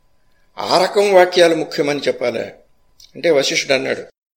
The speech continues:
"ఏ ప్రకరణంలో ఏ వాక్యం వచ్చిందో చూసుకోవాలి ముందు. ఆ పరిశీలన చేస్తే నువ్వు చెప్పిన విశ్వస్యకర్త మొదలైన వాక్యాలన్నీ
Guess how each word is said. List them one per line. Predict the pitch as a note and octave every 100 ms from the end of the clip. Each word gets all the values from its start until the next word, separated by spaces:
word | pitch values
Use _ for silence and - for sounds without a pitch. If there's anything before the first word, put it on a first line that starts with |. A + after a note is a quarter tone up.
| _ _ _ -
"ఏ | A#2+ D3+ G#3
ప్రకరణంలో | G#3+ A3 A3 A3 A3 A3 G#3+ A3+ A#3+
ఏ | D#3 E3+
వాక్యం | F#3+ G3 F#3+ F3+ F3
వచ్చిందో | D#3 D#3+ D#3+ D3 E3 G#3
చూసుకోవాలి | G#3 C3 C3 - A#2+ G#2
ముందు. | G2+ G#2 - - _ _ _ _ _ _ _ -
ఆ | C3+
పరిశీలన | D#3 D#3 - A3+ A#3+
చేస్తే | F#3 C#3+ C3 B2 A#2+ A#2+ - _ _ _ _ _ -
నువ్వు | C#3+ D#3+ D3+
చెప్పిన | - G3+ G3 B2 C3+ D3 _ _ _ _ _ _
విశ్వస్యకర్త | A#2 - F#3+ F#3+ A3+ A3 F#3+ - G3+ G3
మొదలైన | F#3+ F3+ F#3 E3
వాక్యాలన్నీ | C#3+ - E3+ C#3+ C3 C#3 A#2 A#2+